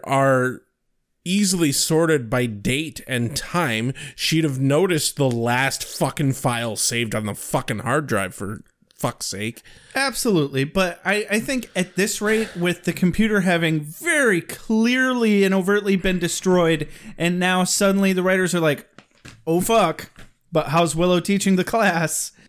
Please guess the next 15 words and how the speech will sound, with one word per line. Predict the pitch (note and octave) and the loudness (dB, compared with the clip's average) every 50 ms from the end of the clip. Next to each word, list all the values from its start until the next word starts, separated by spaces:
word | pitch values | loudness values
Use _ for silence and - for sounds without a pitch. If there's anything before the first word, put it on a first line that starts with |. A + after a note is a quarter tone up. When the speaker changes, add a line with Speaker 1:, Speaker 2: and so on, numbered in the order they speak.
| - - | -10 -4
Speaker 1:
So | D#3 D3+ D3+ B3 | 0 2 2 2
what, | A#3+ A3 C#4+ C4+ F#3 E3+ | 2 2 2 2 2 2
was | E3+ E3+ E3 | 0 0 2
it | F3+ F3 | 2 0
a | E3+ | 0
choice | - - - F#3 F#3 F3 - - | 0 0 0 2 0 2 0 -2
just | - F3 F3+ D#3 - - | -2 0 -2 -2 -2 -2
to | E3+ | -6
dumb | B2+ - D#3 C#3+ D3 D#3+ | -4 -2 -2 -2 0 0
Willow | D#3 D#3 E3 F3 D#3 C#3 | 0 2 2 2 2 2
down? | A2 A#2 G#2+ A2 C3 F3 C4+ - - | 0 0 -2 -2 -2 -4 -6 -6 -6
Why, | F#3 F3+ F#3+ G#3+ A3 A#3+ B3 B3+ B3+ B3 A3 E3 G#2+ - _ | -4 -2 0 0 2 2 0 0 -2 -2 -4 -8 -12 -16 _
why | - F3 E3+ E3+ F3+ G3 G3+ A3 A#3+ C4 C4 C4 C4 C4 B3+ B3 A#3+ - | -12 -10 -8 -4 -2 0 0 0 0 0 0 -2 -2 -2 -2 -2 -2 -4
bring | C3+ C#3+ D3 C3 E3 F#3 G3+ G#3+ A3 G3+ | -4 -6 -6 -4 -2 0 0 0 0 -2
up | C#3 E3 F3 F#3 - - - | -4 -2 -2 -2 -2 -4 -10